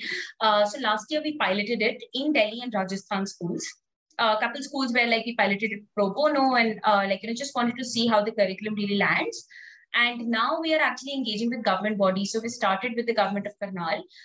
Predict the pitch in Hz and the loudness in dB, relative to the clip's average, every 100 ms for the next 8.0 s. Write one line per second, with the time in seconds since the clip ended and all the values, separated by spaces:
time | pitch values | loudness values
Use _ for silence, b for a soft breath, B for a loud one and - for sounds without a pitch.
0 | B 214 208 202 247 254 233 202 190 175 | B 0 0 0 -6 -4 0 2 2 0
1 | 208 - 190 196 - 190 160 - - 320 | -2 -4 -4 -4 0 2 2 0 -4 -6
2 | b b b 220 208 208 208 202 202 196 | b b b 0 2 2 2 2 4 2
3 | 196 214 214 311 302 240 254 254 220 208 | 0 0 0 -2 -2 -2 -4 -2 2 2
4 | 208 202 214 220 208 214 226 233 233 214 | 2 -2 -2 0 0 0 -2 -2 -4 -4
5 | 214 208 208 208 196 190 185 196 190 185 | 0 0 2 2 2 0 -6 -8 -2 0
6 | 180 185 190 190 185 180 180 185 175 175 | 0 -2 -4 -2 0 0 0 0 -2 -2
7 | 180 - 190 180 175 175 180 170 - 175 | -6 -6 -10 -8 -8 -8 -8 -8 -10 -16